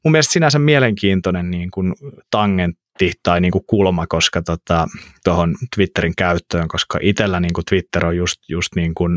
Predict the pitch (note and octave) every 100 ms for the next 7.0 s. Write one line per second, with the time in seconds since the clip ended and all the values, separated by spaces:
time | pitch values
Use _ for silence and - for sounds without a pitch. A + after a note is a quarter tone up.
0 | - G#2 F2 F2 E2 F#2+ F#2+ G2 E2 E2+
1 | E2+ C#2+ - E2+ E2 D#2 F2 F#2+ F2 -
2 | - E2 E2 - E2 D#2 D#2+ - F2 D#2+
3 | F2 - D#2 E2 E2+ E2+ E2+ E2 E2 F2
4 | F2 F2 F2+ E2+ F2+ - G#2+ - F2 E2
5 | F2 F#2+ F2+ - - - - - - F#2+
6 | G2 F2+ F2+ F2+ - - - - F#2+ D#2+